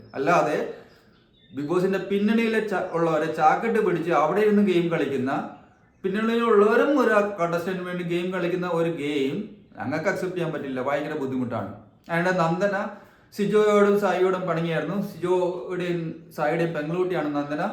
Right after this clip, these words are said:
അവർ സത്യം പറഞ്ഞുകൊണ്ടാണ് നന്ദന പറ-, പിണങ്ങിയത്. നന്ദനയ്ക്കിടെ ആവശ്യം നന്ദനയെ സപ്പോർട്ട് ചെയ്യുക എന്നായിരുന്നു. നന്ദന കള്ളമാണ് പറയുന്നതെങ്കിലും, നന്ദന തെറ്റാണ് പറയുന്നതെങ്കിലും സപ്പോർട്ട് ചെയ്യണമെന്നതായിരുന്നു നന്ദനയുടെ ആവശ്യം.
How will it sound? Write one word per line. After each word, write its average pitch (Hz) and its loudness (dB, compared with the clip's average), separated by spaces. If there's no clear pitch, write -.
അവർ - -4
സത്യം 160 0
പറഞ്ഞുകൊണ്ടാണ് 202 0
നന്ദന 165 -4
പറ-, 147 -2
പിണങ്ങിയത്. 156 -6
നന്ദനയ്ക്കിടെ 185 -2
ആവശ്യം 175 0
നന്ദനയെ 147 -6
സപ്പോർട്ട് 170 -2
ചെയ്യുക 160 0
എന്നായിരുന്നു. 139 -2
നന്ദന 165 -2
കള്ളമാണ് 180 0
പറയുന്നതെങ്കിലും, 147 -2
നന്ദന 147 -4
തെറ്റാണ് 202 -2
പറയുന്നതെങ്കിലും 160 -4
സപ്പോർട്ട് 165 -6
ചെയ്യണമെന്നതായിരുന്നു 165 -4
നന്ദനയുടെ 139 -6
ആവശ്യം. 135 -6